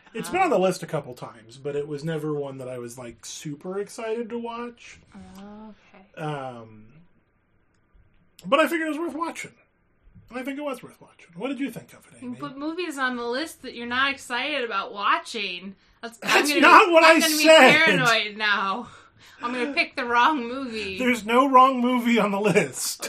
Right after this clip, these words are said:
Speaker 2: Okay. <laughs> For those of you who don't know, Kevin curates a list of five movies
Speaker 1: Yeah, I think
Speaker 2: that
Speaker 1: they should
Speaker 2: I
Speaker 1: know,
Speaker 2: think
Speaker 1: 'cause we
Speaker 2: would
Speaker 1: tell,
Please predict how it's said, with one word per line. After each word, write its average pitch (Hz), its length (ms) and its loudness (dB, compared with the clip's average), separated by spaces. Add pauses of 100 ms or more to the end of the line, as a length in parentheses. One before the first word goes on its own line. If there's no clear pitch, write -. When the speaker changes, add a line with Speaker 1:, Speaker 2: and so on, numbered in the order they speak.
Speaker 2:
Okay. - 380 -20 (100)
<laughs> - 1600 -20
For 220 80 -8
those 220 220 -6
of 185 140 -16
you 180 120 -16
who 175 60 -20
don't 220 220 -14
know, - 240 -20
Kevin 196 360 -12 (880)
curates 294 680 -2
a 226 60 -10
list 226 280 -8
of 220 80 -12
five 180 440 -10
movies 208 420 -14
Speaker 1:
Yeah, 143 80 -12 (260)
I 170 60 -6
think 415 220 -8
Speaker 2:
that 440 120 0
Speaker 1:
they - 60 -2
should 165 140 -8
Speaker 2:
I 135 40 -10
Speaker 1:
know, - 40 -10
Speaker 2:
think 151 120 -10
Speaker 1:
'cause 196 120 -8
we 175 80 -6
Speaker 2:
would 175 60 -10
Speaker 1:
tell, 208 260 -2